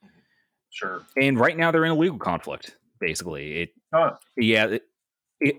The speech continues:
Speaker 2: Taylor's basically saying, quote, "does not possess, has never possessed a Kish device," quote, "has no knowledge of anyone logging into a Kish device." You know, McDonald's is saying
Speaker 1: Hmm.
Speaker 2: something very similar, but right now they're suing them over based, over, you know, infringement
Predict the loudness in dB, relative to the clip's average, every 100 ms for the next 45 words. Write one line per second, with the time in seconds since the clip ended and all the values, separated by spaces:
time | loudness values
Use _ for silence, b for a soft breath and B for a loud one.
0 | -6 -2 0 2 2 0 0 -4 0 0
1 | 0 -2 0 0 0 0 -2 0 0 -2
2 | -6 -2 0 0 -2 -2 -4 0 0 0
3 | -2 0 0 2 -2 -8 -8 -4 -4 -4
4 | -2 0 2 0 -4 -8 B B B B
5 | 2 2 2 0 0 0 2 2 2 2
6 | 0 -2 -2 -2 -2 0 0 -2 -6 -4
7 | -6 -6 -6 -6 -6 -2 0 0 -4 -8
8 | b b b b b b b 0 2 2
9 | 2 2 2 -2 -2 -2 -2 -4 -4 -6
10 | -6 -6 -4 -4 -2 0 0 0 0 0
11 | 0 0 0 0 0 0 0 0 0 0
12 | -2 -4 -6 -6 -6 _ -4 -2 0 0
13 | 0 -2 -6 _ _ -6 -2 -2 -4 _
14 | _ -4 -2 -2 -2 -6